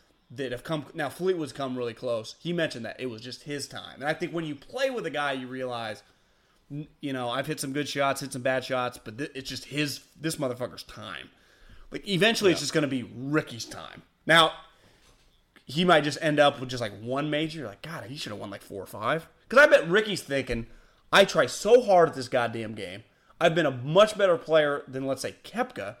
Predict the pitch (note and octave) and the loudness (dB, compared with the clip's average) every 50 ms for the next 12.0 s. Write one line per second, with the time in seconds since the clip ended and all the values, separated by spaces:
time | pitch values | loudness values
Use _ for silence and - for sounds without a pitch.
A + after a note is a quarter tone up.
0 | _ _ _ - C#3 C#3 B2+ A#2+ C3+ C#3 E3 F#3+ G#3 G#3 F#3+ G3 F#3+ F#3+ E3+ C#3 | _ _ _ -4 -2 -2 -2 -2 -2 -2 0 -2 -2 -4 -4 -2 -2 -2 -2 -4
1 | A2+ - E3+ G3+ G#3+ F3 B2+ A2 - - _ _ _ _ _ _ - C3 C#3 F3+ | -8 -12 -10 -8 -6 -6 -6 -8 -10 -14 _ _ _ _ _ _ -10 -8 -6 -2
2 | A3 A3+ C4 B3 A#3 A3 G3+ F#3+ - - - F3 D#3 E3+ G3+ G#3+ - - - A#2+ | 0 2 2 2 2 2 0 -2 -2 -4 -8 -8 -6 -6 -6 -6 -8 -10 -4 -2
3 | B2+ D#3 F#3+ A3 A3 - A2 A#2 A#2 C3 E3+ - C4 C4+ C#4+ - - _ _ _ | 0 0 2 0 0 -2 -2 -4 -6 -8 -4 -2 -2 -4 -4 -6 -12 _ _ _
4 | _ - E3 G3+ A#3+ - - - - - G3+ B3 C4 C4 C#4+ C4+ B3+ A#3 A3+ G#3+ | _ -2 0 2 2 0 -2 -8 0 4 4 4 4 4 0 -2 -2 -2 -2 -2
5 | F3+ D3+ D#3+ D#3+ D#3+ D3+ C3+ A#2+ C#3 D#3 D#3+ - F3+ F3 C3 C#3 C3+ A2 - - | -2 0 0 0 0 0 -2 -4 -6 -6 -6 -6 -8 -8 -8 -8 -10 -12 -14 -18
6 | - _ _ _ _ _ _ _ _ _ _ _ - - F2 - D3+ D#3+ A3 - | -20 _ _ _ _ _ _ _ _ _ _ _ -12 -12 -10 -10 -8 -8 -6 -4
7 | - F4 C#3+ A#2 - - A#2 B2 A#2+ C#3 G3+ A#3 A#3 F#3 G#3 C4 D4+ - - - | -4 -4 -6 -6 -8 -10 -10 -4 2 4 4 4 4 2 2 0 0 -4 -10 -14
8 | - - - - - - _ _ _ _ _ _ - - D#3 G3 A3+ B3+ B3+ A#3+ | -16 -16 -14 -16 -16 -20 _ _ _ _ _ _ -8 -2 2 4 4 4 2 0
9 | F3 E3+ E3 F3+ F#3 G3 F#3 - E3 D#3+ D#3 D3 C#3+ C3 A#2 C3 D3+ D#3+ D#3+ D3+ | -4 -4 -2 0 0 0 0 0 0 0 0 0 -2 -6 -4 -4 -4 -2 -2 -6
10 | C#3+ - - C3+ B2+ - - B2 B2 C#3 C3+ A#2+ B2 B2+ B2 B2 A#2+ - - D3+ | -8 -4 -2 -2 -2 -2 -4 -8 -8 -10 -8 -6 -4 -2 -2 -4 -4 -8 -8 -10
11 | C#3 C#3 C3+ B2+ A#2+ - - - C3 B2+ B2 A#2 A2+ B2 A#2+ A2+ G2+ G#2 G#2+ | -8 -8 -8 -10 -10 -10 -10 -8 -6 -6 -6 -6 -4 -2 -2 -2 -2 -4 -8